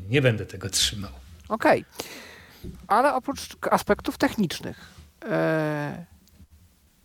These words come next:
Speaker 2: czy to jest takie hop siup, założyć sobie taką społeczność i ją prowadzić, czy warto jednak pomyśleć o takich rzeczach? No, mi przychodzi do głowy właśnie polskie prawo, e, kwestie jakichś właśnie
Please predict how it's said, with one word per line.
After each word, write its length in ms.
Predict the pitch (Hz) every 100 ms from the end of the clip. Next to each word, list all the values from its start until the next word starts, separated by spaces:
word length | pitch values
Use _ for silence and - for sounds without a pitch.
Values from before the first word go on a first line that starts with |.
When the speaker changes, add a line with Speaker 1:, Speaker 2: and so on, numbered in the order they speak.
| _ _
Speaker 2:
czy 120 | -
to 100 | 208
jest 120 | 220 220
takie 180 | 208
hop 200 | 202 208
siup, 240 | - 277 285
założyć 360 | 208 196 190
sobie 160 | - 185
taką 200 | - 185
społeczność 640 | - 185 180 - 170 165 190
i 20 |
ją 120 | 170
prowadzić, 580 | - 185 214 220 220 -
czy 260 | - 180
warto 300 | 175 175 -
jednak 500 | 170 165 160 156 - - _ _ _ -
pomyśleć 480 | - 175 185 - 151
o 60 | 147
takich 340 | 143 - 156
rzeczach? 380 | 151 143 143 -
No, 80 | 151
mi 120 | 196
przychodzi 380 | - 208 180 165
do 120 | 165
głowy 260 | 156 147 135
właśnie 360 | - - - - _ -
polskie 360 | 143 113 - 202
prawo, 500 | 180 165 151 143 143 _ - - - - - _
e, 340 | - - - -
kwestie 400 | - 127 - 156
jakichś 300 | 143 - -
właśnie 400 | 170 - 190